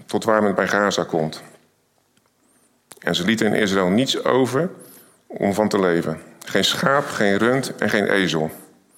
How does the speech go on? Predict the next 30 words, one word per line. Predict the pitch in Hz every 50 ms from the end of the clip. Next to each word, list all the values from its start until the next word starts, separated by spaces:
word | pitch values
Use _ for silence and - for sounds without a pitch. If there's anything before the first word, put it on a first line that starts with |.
| _ _ _ _ - - _ - - _ _ _ _ _ _ _ _ _ _ _ _ _ _ -
Want | - 98 90
ze | 104
trokken | 92 - 110 - - -
op | - -
met | 127 117
hun | 107 110 92
vee | 87 98 98 104 123 147
en | 123 104
hun | 104 95
tenten. | - - 104 98 95 92 - 139 165 - - - - - - - - - - - - _ _ _ -
Zo | - - 107 107 -
talrijk | - 170 165 - - 143 143 143
als | - - -
sprinkhanen | - - - 175 165 160 143 - 107 101 98 92 85 80
kwamen | - - 92 87 87 87 85
zij. | 80 87 80 76 80 - - - - - _ - - _ _ _ _ _ _ _ _ _ _ _ _ - - _ - - _ _ _
Ik | - - -
weet | 95
niet | 92 90
of | 87
jullie | 95 85 90
die | 87 -
film, | - 107 107 110 107 107 - -
eh, | - 98 95 92 90 92 - - - - - -
driehonderd | - 90 95 95 92 98 92 -
gezien | - - - 98 95 98
hebben. | 98 95 92 107
Dat | 104 92
ik | 85
heb, | - 92